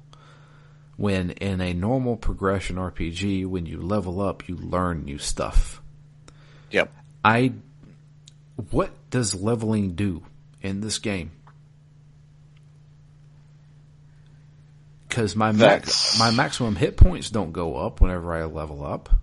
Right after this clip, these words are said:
Speaker 1: As far as I can tell.
Speaker 2: Yeah, I assumed they did, but I haven't actually looked at it.
Speaker 1: Like, I haven't actually watched my stats go up after a level up.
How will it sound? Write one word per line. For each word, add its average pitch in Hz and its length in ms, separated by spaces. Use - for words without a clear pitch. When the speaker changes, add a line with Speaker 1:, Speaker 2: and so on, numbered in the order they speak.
Speaker 1:
As 95 160
far 110 200
as 104 120
I 98 100
can 90 160
tell. 110 480
Speaker 2:
Yeah, 127 240
I 127 120
assumed 151 420
they 95 160
did, 85 220
but 87 120
I 90 40
haven't 95 200
actually 90 360
looked 87 280
at 82 140
it. - 40
Speaker 1:
Like, 107 100
I 90 140
haven't 120 260
actually 107 300
watched 92 420
my 104 140
stats - 520
go 87 260
up 85 160
after 85 300
a - 60
level 82 340
up. 71 220